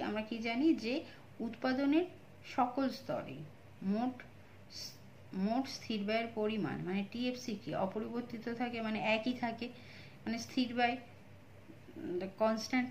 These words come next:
থাকে। এই ছবিতে দেখো সেই জন্য কি হচ্ছে, টিএফসি রেখাটি কি হচ্ছে, অনুভূমিক অক্ষের সঙ্গে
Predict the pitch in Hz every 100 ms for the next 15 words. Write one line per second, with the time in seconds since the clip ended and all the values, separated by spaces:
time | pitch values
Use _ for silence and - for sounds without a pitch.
0 | - 240 - 254 - - - - - -
1 | - - - - - - - - - -
2 | - - 285 285 - 285 294 311 294 294
3 | 320 330 - - - - - - - -
4 | - - 269 262 285 285 277 233 160 196
5 | - 240 262 262 - - - - - -
6 | 277 220 190 196 254 254 240 254 233 175
7 | 160 185 208 220 254 254 - - - 214
8 | 214 262 262 269 240